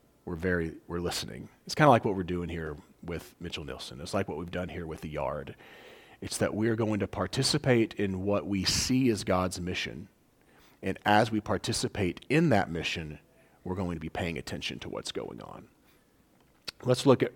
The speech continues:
First Corinthians twelve. This won't take too awful long, I don't think. I'm gonna start in verse four.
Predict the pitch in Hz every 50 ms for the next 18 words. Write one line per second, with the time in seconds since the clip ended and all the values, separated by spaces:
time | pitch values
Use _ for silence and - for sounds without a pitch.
0 | - _ - - 117 101 - - - 98 95 - 85 85 80 - - - - 57
1 | 57 53 - - - - - 107 90 - - 69 62 - - - 65 - - -
2 | - 95 67 60 57 - - 90 80 76 78 - - 73 78 - - - - -
3 | - - _ _ _ _ _ _ _ _ _ - - - - - - - - -
4 | - - _ _ _ _ _ _ _ _ _ _ _ _ _ _ _ _ _ _
5 | _ _ _ _ _ _ - - - - - - 104 131 123 - - 123 123 98
6 | 98 95 104 98 90 - - - - - 64 69 71 -